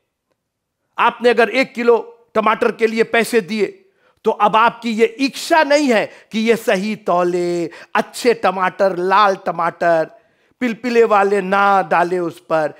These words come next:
ये इच्छा नहीं, "अरे मेरी तो यही इच्छा थी।" हाँ, मान लिया घर आप पुर-, सारे पिलपिले वाले टमाटर लेके पहुंचे, वाइफ ने पूछा, "अरे भाई क्या ये पिलपिले लेकर के आए?" तो आपने कहा, "अरे भाई क्या करे,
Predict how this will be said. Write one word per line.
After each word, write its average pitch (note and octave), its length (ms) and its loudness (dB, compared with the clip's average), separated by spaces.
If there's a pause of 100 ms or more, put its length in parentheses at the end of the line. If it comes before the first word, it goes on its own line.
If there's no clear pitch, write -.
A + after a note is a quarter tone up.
(220)
ये B3+ 120 0
इच्छा C#4+ 500 -2
नहीं, A#3+ 100 -2 (160)
"अरे C4+ 160 -4
मेरी B3 300 -4
तो A#3 140 -12
यही A3 460 -6
इच्छा F#3 420 -4
थी।" E3 500 -8 (200)
हाँ, G3+ 180 2
मान G#3 180 0
लिया A3 140 2
घर G3+ 220 0
आप G3+ 200 2
पुर-, F#3+ 240 -10
सारे G3 260 0
पिलपिले G3 420 -8
वाले F#3 240 -2
टमाटर F3 400 -6
लेके F3 260 -10
पहुंचे, E3+ 420 -8 (240)
वाइफ G3 260 0
ने G3 60 -6
पूछा, F#3+ 240 -4
"अरे G3 100 0
भाई G3+ 140 -2
क्या A3 300 0
ये G3+ 140 -2
पिलपिले F#3 440 -8
लेकर E3 360 -8
के D3+ 140 -12
आए?" C#3+ 220 -6 (1600)
तो G3+ 60 0
आपने G3 260 -2
कहा, G3 180 -2
"अरे G3 140 0
भाई F3+ 160 -4
क्या F3+ 360 -2
करे, E3+ 440 -8